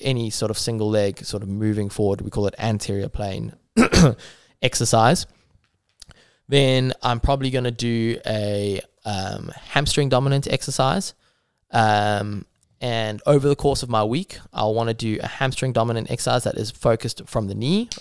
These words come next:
on one day and probably from the hip at the other day, because the hamstrings are a tricky muscle group. And one of the reasons they get injured so often, it's not the only reason, um, is because it's having to work at bending your knee and straightening up your hip, flexing your hip. So it's doing a lot of work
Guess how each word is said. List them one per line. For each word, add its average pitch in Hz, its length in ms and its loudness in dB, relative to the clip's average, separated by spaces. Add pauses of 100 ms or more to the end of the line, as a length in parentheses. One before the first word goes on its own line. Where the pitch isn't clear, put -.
on 113 160 -4
one 120 200 2
day 151 260 2
and - 180 -8
probably 110 260 0
from 120 420 -2
the 113 80 -6
hip - 340 -2
at - 120 -4
the 107 80 -2
other 98 180 0
day, - 240 -6
because - 320 -6 (520)
the - 80 -8
hamstrings 151 560 2
are 117 60 4
a 113 40 0
tricky - 320 -4
muscle 110 280 -2
group. 95 300 -2
And 110 180 -2
one 113 100 2
of 110 60 -2
the 104 80 -4
reasons 120 360 0
they 104 100 -2
get - 140 -4
injured 104 300 -4
so - 140 -4
often, 104 280 -2
it's 107 100 -4
not 110 120 -4
the - 120 -4
only 107 180 2
reason, 107 340 0 (420)
um, 110 260 2
is 113 120 0
because 117 480 -2 (140)
it's - 160 -2
having 131 240 0
to 120 100 -2
work 117 340 4
at - 200 -10
bending 131 440 0
your 120 140 0
knee 143 360 -2 (320)
and 110 140 -8
straightening 117 440 2
up 98 120 -4
your - 100 -6
hip, - 200 -6
flexing 113 360 -4
your 98 80 -4
hip. - 140 -6
So - 80 -2
it's - 120 -6
doing 143 180 2
a 143 40 2
lot 120 180 6
of 110 100 -2
work 110 340 -2